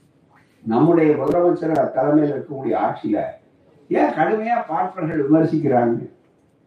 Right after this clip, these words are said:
இன்னைக்கு கூட பாத்தீங்கன்னா, ஒரு அம்மையார் சொல்றாங்க,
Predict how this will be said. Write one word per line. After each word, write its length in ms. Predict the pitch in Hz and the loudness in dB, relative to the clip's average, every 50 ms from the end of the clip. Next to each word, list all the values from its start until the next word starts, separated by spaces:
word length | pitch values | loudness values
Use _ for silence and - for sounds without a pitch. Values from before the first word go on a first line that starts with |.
| _ _ _ _ _ _ _ _ _ _ _ - | _ _ _ _ _ _ _ _ _ _ _ -4
இன்னைக்கு 260 | - 185 233 247 240 226 | -2 -2 0 0 -2 -2
கூட 160 | 233 262 277 277 | 0 0 2 2
பாத்தீங்கன்னா, 560 | 220 - 185 190 185 180 175 175 175 185 175 165 - - - - - _ _ _ _ _ _ - | 2 0 0 0 0 0 0 0 0 0 0 0 -2 -4 -6 -8 -14 _ _ _ _ _ _ -6
ஒரு 140 | - 151 151 | -2 0 2
அம்மையார் 440 | - 143 151 - 170 - - - - | 2 2 2 2 2 2 2 0 -2
சொல்றாங்க, 320 | - - - - - - | -10 -14 -12 -14 -14 -16